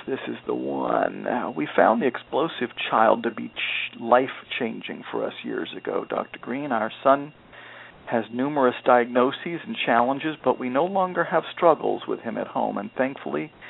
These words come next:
this is his safe place. We have spent an enormous amount of time, money, and energy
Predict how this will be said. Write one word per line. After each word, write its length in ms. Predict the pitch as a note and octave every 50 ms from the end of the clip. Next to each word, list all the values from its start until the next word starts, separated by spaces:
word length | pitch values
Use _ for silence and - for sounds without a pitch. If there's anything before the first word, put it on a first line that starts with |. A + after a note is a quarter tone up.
| - - - - - - - -
this 140 | - - - -
is 120 | - B2 A2+ -
his 120 | - - - - - -
safe 220 | D3+ C#3+ D3 - - -
place. 540 | - - B2 A#2+ - - - - - - -
We 140 | - C3+ B2+
have 100 | B2 B2+ - - -
spent 260 | - D3+ D3+ D3+ - - - -
an 280 | C#3+ C#3 C#3+ C#3 C3 - - _ _ _ _
enormous 540 | D3+ C#3+ C#3 D3+ D#3 D#3 C#3+ A#2+ G2+ G#2+ - -
amount 240 | A#2 A2 G#2+ G#2
of 140 | G2 G2+ -
time, 340 | - - C3 C3 C3 C3 B2+
money, 240 | B2+ B2 B2 B2+ B2
and 100 | A#2 A2
energy 480 | A2+ G#2+ G#2+ F#2 - - F#2 F#2+ A#2+